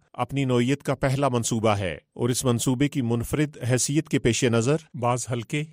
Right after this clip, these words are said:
اس کی شفافیت سے متعلق تحفظات کا اظہار بھی کرتے رہے ہیں۔ اقتصادی امور کے ماہر عابد سلیری نے وائس آف امریکہ سے گفتگو کرتے ہوئے کہا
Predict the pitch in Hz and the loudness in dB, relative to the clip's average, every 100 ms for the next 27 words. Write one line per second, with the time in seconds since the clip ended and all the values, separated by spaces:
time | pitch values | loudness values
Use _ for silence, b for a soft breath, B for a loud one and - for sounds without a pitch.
0 | - 120 - 139 - - 123 117 135 156 | -8 -6 -4 -4 -4 0 0 2 -2 -2
1 | - 123 117 131 131 165 - 143 - 120 | -2 -2 0 0 -2 -4 -8 -10 -4 -2
2 | - 127 123 135 - 127 113 117 135 143 | -2 -2 0 0 0 -2 0 -2 -2 -4
3 | 135 127 110 131 117 120 110 104 78 - | -2 -2 -2 0 2 2 0 0 -4 -10
4 | - 120 139 120 131 120 123 113 135 151 | -12 -6 -4 2 2 4 2 2 0 0
5 | 135 120 127 151 - 120 120 - 123 127 | -2 0 0 -2 -2 0 0 0 -2 0
6 | 135 165 175 120 120 - 120 117 113 123 | -2 -4 -2 0 0 0 0 0 0 -2
7 | 156 - 117 117 - 185 135 117 113 110 | -4 -4 -4 -4 -4 -2 -2 -2 -2 0
8 | 113 117 | -2 -2